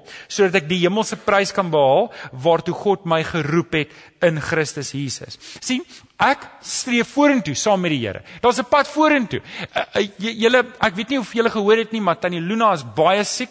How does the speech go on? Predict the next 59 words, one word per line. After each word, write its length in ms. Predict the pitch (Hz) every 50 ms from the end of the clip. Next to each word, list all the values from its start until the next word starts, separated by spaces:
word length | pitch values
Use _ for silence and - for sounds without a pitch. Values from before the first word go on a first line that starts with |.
| - - -
Ek 60 | 120
weet 80 | 139 165
nie 60 | 190
of 60 | 156
julle 160 | 190 185 185
gehoor 180 | - 180 170 175
het 100 | 185 175
nie, 80 | 196
die 100 | 160 151
van 140 | - - 180
julle 160 | 170 165 170
wat 140 | 160 165 160
vir 100 | - 151
Tannie 200 | - 165 160 156
Luna 220 | 143 143 147 151 151
ken. 240 | - - 170 170 170 - - - - - - - - -
En, 220 | 190 185 190 190
ehm, 220 | 185 180 180 180 170 - - - - -
julle, 340 | 165 208 214 226 240 233 233 - - _ - _ _ _ _ _ _ _ _ _ _ _ _ -
man, 220 | - 202 233 226 - -
die 100 | 156 180
genade 600 | - - 214 175 156 156 156 180 247 311 415 466 -
vir 120 | - 381 -
Tannie 240 | 294 262 240 220 190
Luna 280 | 175 185 180 180 170 165
is, 100 | 143 -
sy's 100 | 170 131 147
regtig 260 | 143 147 151 143 139
'n 60 | 147
kind 180 | - 131 123 107
van 160 | - - 104
die 120 | 101 95 92
Here. 180 | 90 95 95 - - - - -
En 80 | 190
as 100 | 196 180
die 200 | 165 214 202 185
Here 140 | 208 247 330
haar 220 | 359 330 294 294
vanaand 460 | - - 320 233 208 202 233 294 359 -
kom 180 | 320 294 247
haal, 200 | 247 254 294 349
is 100 | 240 -
sy 100 | - 254
op 140 | 233 214 165
'n 100 | 202 156
beter 300 | 139 170 160 - 151 120
plek. 400 | - _ 107 87 - _ _ - _ _
Okay, 260 | _ - 120 - 208 202
so 160 | - - 143
sy 140 | - - 220
is 120 | 226 -
baie 300 | - - 156 160 156 165
siek. 240 | 147 - - - - - - - - - -
En 80 | - 139
julle 160 | 139 151 170
kan 200 | 170 190 185 170
vir 140 | - - 160
haar 160 | 147 135 120
bid. 180 | 123 135 -